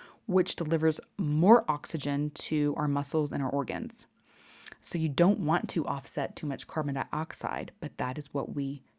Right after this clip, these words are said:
tend to do. As a society, we breathe faster than is good for us.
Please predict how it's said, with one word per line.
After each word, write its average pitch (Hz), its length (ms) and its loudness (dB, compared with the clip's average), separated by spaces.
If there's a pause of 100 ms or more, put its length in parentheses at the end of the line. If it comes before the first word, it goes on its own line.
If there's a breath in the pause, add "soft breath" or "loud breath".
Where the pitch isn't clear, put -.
tend 147 200 -2
to 147 80 2
do. 294 300 2 (640 loud breath)
As 160 180 4
a 151 60 -2
society, 147 600 0
we 160 200 0
breathe 143 320 2
faster 123 480 -6
than 143 160 0
is 165 120 0
good 226 220 2
for - 240 0
us. - 400 -4